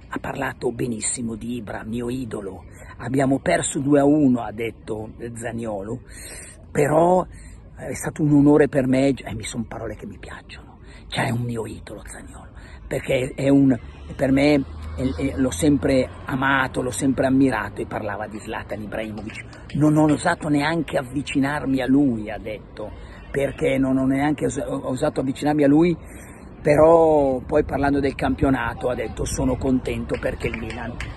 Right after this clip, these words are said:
l'ha meritato". Ecco, io andrei da Zaniolo, andrei dalla Roma e, sto ovviamente esagerando, lo comprerei domani, perché io ho già capito che è un giocatore che quasi ha mandato un messaggio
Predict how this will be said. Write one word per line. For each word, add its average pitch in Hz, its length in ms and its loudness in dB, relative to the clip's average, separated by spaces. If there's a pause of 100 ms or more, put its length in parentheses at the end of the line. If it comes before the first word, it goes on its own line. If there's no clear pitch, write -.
l'ha 131 160 -4
meritato". - 760 -6
Ecco, 147 280 0
io 156 160 10
andrei 143 420 4
da 143 200 4
Zaniolo, 156 600 4
andrei 139 320 2
dalla 147 220 4
Roma 135 400 4 (420)
e, 160 300 6 (300)
sto - 260 -2
ovviamente 131 600 4
esagerando, 127 640 2
lo 127 140 0
comprerei 120 680 -2
domani, 110 580 -2 (440)
perché - 280 4
io 160 120 8
ho 156 40 8
già - 140 2
capito 147 360 0
che 147 120 2
è - 20 8
un 139 140 6
giocatore 143 600 6
che 139 360 2 (840)
quasi 165 320 2
ha 135 80 2
mandato 139 460 2
un 151 180 6
messaggio 139 1300 -2